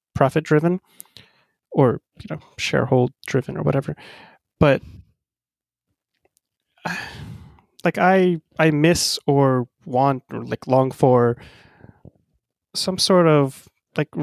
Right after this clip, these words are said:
real person to come in and, like, be convincing and they don't have to be the best. They just have to be, like, honest. They,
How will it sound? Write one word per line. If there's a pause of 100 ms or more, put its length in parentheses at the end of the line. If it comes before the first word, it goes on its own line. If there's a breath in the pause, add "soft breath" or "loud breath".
real
person
to (840)
come
in
and,
like, (320)
be (160)
convincing (1700)
and (880)
they
don't
have
to
be (260)
the
best.
They
just
have
to
be, (520)
like,
honest.
They,